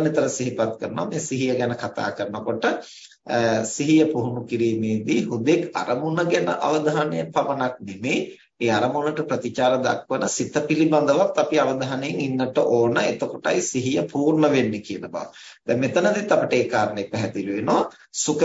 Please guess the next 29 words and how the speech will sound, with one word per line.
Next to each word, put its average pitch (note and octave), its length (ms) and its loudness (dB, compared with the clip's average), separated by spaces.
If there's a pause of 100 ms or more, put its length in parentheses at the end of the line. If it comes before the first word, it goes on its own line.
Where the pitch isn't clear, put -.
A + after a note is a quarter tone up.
වේදනාව B2 600 4
හඳුනා B2+ 460 2
ගන්නත් G#2+ 420 -2
ඕන. A2+ 100 0
එතකොට C3 260 -2
වේදනාව C3+ 540 2
කියලා C#3 280 -2
කියන්නේ B2+ 520 0
සිතේ D3+ 480 4 (160)
එක්තරා - 480 0
ගුණයක්. D#3 500 4 (720)
අ, B2 120 0 (220)
නමුත් C#3 420 -2
ඒක B2+ 180 -2
අපට B2+ 320 -2
සිතේ C3 440 -2
ක්‍රියාත්මක B2 640 0
වෙනවද, A#2 460 0 (100)
කයේ B2+ 380 2
ක්‍රියාත්මක B2 580 0
වෙනවද A#2 460 -2
කියලා A#2 260 -2
මුල් B2 240 0
අවස්ථාවේදී B2 720 2
පැහැදිලි B2 440 0
නැති A#2+ 280 -2
වෙන්නට B2 320 0
පුළුවන්. B2 400 0
ඒක B2 160 -4